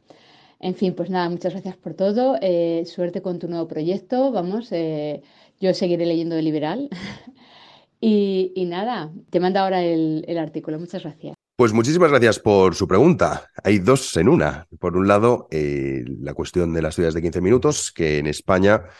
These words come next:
Speaker 2: más Madrid ha sido uno de los que ha estado promocionando esta idea, que ¿qué es lo de la ciudad de los quince minutos? Bueno, básicamente consiste en crear guetos, literal, en el cual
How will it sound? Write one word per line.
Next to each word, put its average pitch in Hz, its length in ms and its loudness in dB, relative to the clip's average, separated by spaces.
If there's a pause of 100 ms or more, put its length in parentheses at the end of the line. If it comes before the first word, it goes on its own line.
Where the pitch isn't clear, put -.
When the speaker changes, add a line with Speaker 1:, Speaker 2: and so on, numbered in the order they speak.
(500)
Speaker 2:
más 90 420 -4
Madrid 95 380 2
ha 90 80 2
sido 85 500 -2
uno 76 380 -4
de 82 80 -2
los 82 160 -4
que - 120 -8
ha 80 40 -4
estado 82 240 -4
promocionando 85 580 -2
esta 87 160 -2
idea, 101 400 4 (400)
que - 160 -4
¿qué 101 260 6
es - 300 0
lo 85 160 0
de 80 80 4
la 78 120 0
ciudad 80 180 -2
de 80 80 0
los 78 100 -4
quince 80 220 -6
minutos? 73 280 -6
Bueno, 78 160 -4
básicamente 110 720 2
consiste 113 760 0 (160)
en 85 320 0 (160)
crear 87 500 0
guetos, 104 720 0 (100)
literal, 101 640 0 (600)
en 117 120 2
el 127 80 4
cual 147 340 4